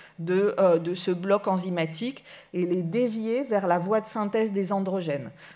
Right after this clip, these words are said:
Donc c'est pour ça que, euh, il y a beaucoup, les, les, les, les, les nouveau-nés féminins vont fabriquer beaucoup d'androgènes et l'effet de ces androgènes va, euh, favoriser la virilis-,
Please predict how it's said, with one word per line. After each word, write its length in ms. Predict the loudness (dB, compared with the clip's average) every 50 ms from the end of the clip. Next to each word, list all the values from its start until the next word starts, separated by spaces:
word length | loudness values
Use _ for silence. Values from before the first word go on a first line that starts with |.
| -14 -12
Donc 140 | -10 -8
c'est 120 | -6 -6 -6
pour 160 | -6 -6 -4
ça 140 | -4 -4 -4
que, 320 | -2 0 2 2 2 2 -2 -8 -18 -16 -6 0
euh, 220 | 2 4 4 4 4
il 60 | 2 2
y 40 |
a 60 | 2 2
beaucoup, 640 | 2 0 0 -2 -2 -4 -6 -6 -2 -2 0 0 0
les, 180 | 0 -2 -2 -2 -4
les, 380 | -4 -2 0 2 2 0 0 -2
les, 300 | -4 -4 -4 -6 -6 -6
les, 380 | -6 -4 -4 -4 -4 -4 -6 -6 -8 -8 -8 -10
les 180 | -8 -6 -4
nouveau-nés 380 | -4 -4 -2 -2 -4 -4 -4 -4
féminins 480 | -4 -4 -2 -2 0 0 2 2 0
vont 200 | 0 0 -4 -4
fabriquer 480 | -2 0 -2 0 0 -2 -4 -2 -2 -2
beaucoup 420 | -2 0 -2 -2 -2 -2 -6 -4
d'androgènes 720 | 0 0 0 0 0 0 0 2 4 6 4 4 4 0 -6 -4
et 100 | -4 0
l'effet 380 | 0 2 0 0 0 -2 -4 -4
de 80 | -4
ces 200 | -4 -2 -2 0
androgènes 520 | 0 0 -2 -2 -2 0 0 0 0 0 -2
va, 320 | 0 0 0 0 -2 -4
euh, 140 | -4 -4 -4
favoriser 580 | -4 -2 -2 -2 -2 -2 -4 -4 -4 -4 -2 -2
la 120 | -2 -2
virilis-, 480 | -2 -4 -6 -6 -6 -6 -6 -6 -8